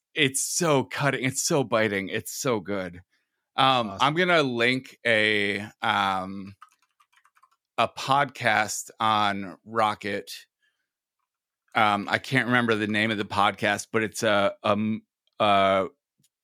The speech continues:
Speaker 1: filmmaker and a psychologist, and I wanna say a film critic, um, that come together to talk about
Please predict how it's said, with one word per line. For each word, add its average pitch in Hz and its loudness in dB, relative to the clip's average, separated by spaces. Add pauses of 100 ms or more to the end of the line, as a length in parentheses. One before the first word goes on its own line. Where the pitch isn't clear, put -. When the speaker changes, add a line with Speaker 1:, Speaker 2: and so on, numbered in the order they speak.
(260)
Speaker 1:
filmmaker 180 2
and 117 0
a 110 2
psychologist, 147 0 (500)
and 120 0 (480)
I 117 0
wanna 139 4
say 127 2
a 107 4
film 131 0
critic, 165 -2 (460)
um, 117 2
that 127 0
come 143 2
together 117 2
to 120 -2
talk 113 0
about 107 0